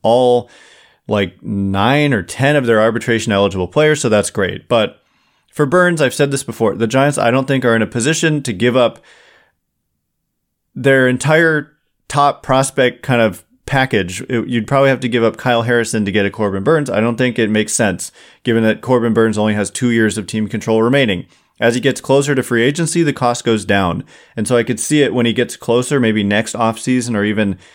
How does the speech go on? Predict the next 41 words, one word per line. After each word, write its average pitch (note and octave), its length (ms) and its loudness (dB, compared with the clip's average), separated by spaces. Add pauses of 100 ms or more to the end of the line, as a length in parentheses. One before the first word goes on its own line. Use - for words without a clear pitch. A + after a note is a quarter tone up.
(200)
you A2+ 100 -4
know, G2+ 140 2
trade C3 540 0
deadline A#2+ 640 2 (140)
a A#2+ 60 0
year A2 260 2
and A#2 100 0
a A#2 40 -2
half A2+ 260 -2
from C#3 160 -2
now. C#3+ 300 0 (320)
But B2+ 140 0
for C#3 120 0
now, C3 320 4
I A#2+ 120 0
just, B2 360 -4 (560)
I, B2 180 2
I B2 120 0
think C3+ 260 -2
it, C3 200 -2 (200)
that A#2 220 -2
in C3 180 4
the B2+ 80 2
Giants' B2+ 320 0
position, D3+ 500 -2
their A#2 140 0
farm B2 260 0
system B2 320 -6
kind A#2 160 -2
of G2 80 -4
shaky C3 600 -2 (260)
when A2 160 2
it A2 40 4
was G#2 120 0
supposed C3+ 360 0
to C#3 80 -2
be A#2+ 100 0
stronger A#2+ 400 0
by B2+ 160 2
this B2 180 -2
point. C#3 440 -2